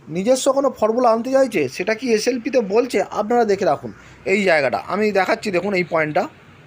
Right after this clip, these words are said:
দেখুন এই সাত নম্বর পয়েন্টটা,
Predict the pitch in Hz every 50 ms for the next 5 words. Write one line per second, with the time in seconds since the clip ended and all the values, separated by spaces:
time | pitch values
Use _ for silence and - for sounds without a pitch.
0 | - - - - _ _ - - - - - - - - - - - - - -
1 | - _ _ _ _ _ - _ _ - - - - - - - 165 185 202 226
2 | 254 262 262 247 - - 202 196 208 220 226 240 233 226 226 208 196 180 - 135